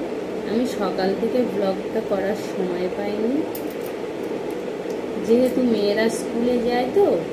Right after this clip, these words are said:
ওদের স্কুলে টিফিন রেডি করা, স্কুলে পাঠানো, তারপর তো আমাদের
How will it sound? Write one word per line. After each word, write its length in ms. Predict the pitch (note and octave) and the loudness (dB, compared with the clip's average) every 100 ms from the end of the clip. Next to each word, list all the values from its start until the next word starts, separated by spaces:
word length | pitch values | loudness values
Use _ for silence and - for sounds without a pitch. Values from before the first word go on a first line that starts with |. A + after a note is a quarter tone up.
| - | -4
ওদের 180 | G3 G#3+ | -2 0
স্কুলে 420 | G3+ - A3 G#3 A3 A3+ | -2 -2 0 0 0 0
টিফিন 400 | G3+ - A3+ G#3 | 0 2 2 2
রেডি 300 | G#3 G3+ G3 | 0 2 0
করা, 440 | G3+ F#3 F#3 F#3 F#3+ - - - - - - | 2 2 2 2 0 -2 -4 -4 -4 -4 -4
স্কুলে 460 | - - A3+ A3 G#3 G3+ | -4 -2 2 4 2 2
পাঠানো, 720 | F#3 F3 F#3 F#3 F#3+ F#3+ F#3 F#3+ - - - | 0 0 2 4 4 4 4 2 -2 -4 -4
তারপর 340 | F#3 E3 G3 G3 G#3 | -2 -2 -2 -2 0
তো 80 | G#3+ | 0
আমাদের 320 | G3 G3 | 2 2